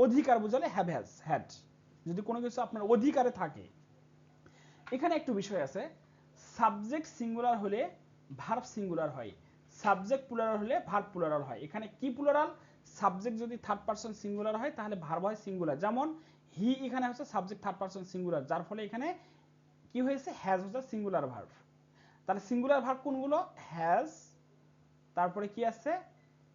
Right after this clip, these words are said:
আছে হচ্ছে was, হ্যাঁ, তারপরে কি আছে? আছে হচ্ছে,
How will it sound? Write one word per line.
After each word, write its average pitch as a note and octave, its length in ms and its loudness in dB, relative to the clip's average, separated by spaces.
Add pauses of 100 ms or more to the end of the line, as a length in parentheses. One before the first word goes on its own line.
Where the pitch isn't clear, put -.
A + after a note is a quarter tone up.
(420)
আছে F3 220 -6
হচ্ছে G#3+ 260 -6 (800)
was, C3+ 260 4 (1120)
হ্যাঁ, B3 180 -2 (260)
তারপরে G3+ 260 2
কি B3 200 0
আছে? D4 180 -2 (600)
আছে F3 240 -8
হচ্ছে, A3 300 -2